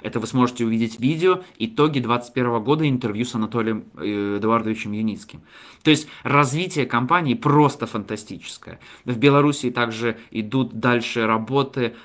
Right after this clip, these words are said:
Наш экотехнопарк, который был заброшенным танковым полигоном, а сейчас это Эдемский рай, просто сад, где всё цветёт, где наши технологии испытываются, демонстрируются, сертифицируются, где появились много экологических зданий, испытательные центры,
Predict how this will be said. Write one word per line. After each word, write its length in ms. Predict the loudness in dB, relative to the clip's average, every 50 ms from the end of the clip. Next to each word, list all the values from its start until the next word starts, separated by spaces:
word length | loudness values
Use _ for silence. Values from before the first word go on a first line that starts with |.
| -6
Наш 500 | 0 2 4 6 6 4 2 -2 -6 -8 -12 -16 -8
экотехнопарк, 840 | -4 -4 -2 -2 -2 -4 -4 -4 -4 -2 -2 0 2 4 4 4 2 0
который 360 | -6 -4 -2 -2 0 0 -2
был 340 | 0 2 2 4 4 2 0 -6 -12 -8
заброшенным 640 | -2 0 2 2 4 4 2 2 2 0 -2 0 2
танковым 400 | 2 2 2 0 0 -2 -4 -4
полигоном, 680 | -2 0 2 2 2 2 4 4 4 4 4 2 0 0
а 40 |
сейчас 420 | -2 -4 -8 -8 -4 -4 -4 -4 -6
это 300 | -8 -6 -4 -4 -2 -2
Эдемский 580 | 0 0 0 0 0 -2 -6 -8 -4 -2 0
рай, 380 | 2 2 2 2 2 2 0 -4 -8 -20 -20 -20 -20 -20 _ -14 -10 -4
просто 340 | 0 0 0 0 -2 -6 -6
сад, 380 | -6 -2 0 2 2 2 2
где 200 | 0 -4 -6 -6
всё 240 | -6 -4 -2 -2 -2
цветёт, 480 | -4 -4 -10 -12 -8 -6 -4 -4 -4 -4
где 120 | -4 -4
наши 200 | -4 -4 -4 -6
технологии 500 | -10 -12 -8 -4 -4 -2 -2 -2 -2 -4
испытываются, 600 | -6 -6 -4 -2 -2 -2 -2 -2 -8 -8 -10 -10
демонстрируются, 920 | -6 -2 0 0 0 0 -4 -4 -2 2 2 2 2 0 -2 -6 -8 -12 -10
сертифицируются, 1120 | -8 -8 -8 -6 -8 -8 -8 -8 -6 -4 -2 -2 -2 -2 -2 -4 -6 -10 -12 -14 -14 -16 -20 -20 -20 -14
где 340 | -12 -4 2 2 2 2 2 -2 -10 _
появились 420 | 0 2 4 4 4 2 0 0 0
много 480 | 0 2 2 2 2 0 0 -2 -2 -6 -14 -12 -10
экологических 760 | -4 0 0 0 0 0 -2 -6 -8 -10 -6 -4 -4 -4 -4
зданий, 440 | -2 -2 0 0 0 0 -2 -6 -8
испытательные 680 | -8 -12 -12 -6 -4 -4 -4 -4 -2 0 2 2 0
центры, 580 | 0 0 -2 -2 -2 -2 -4 -8 -10 -12 -12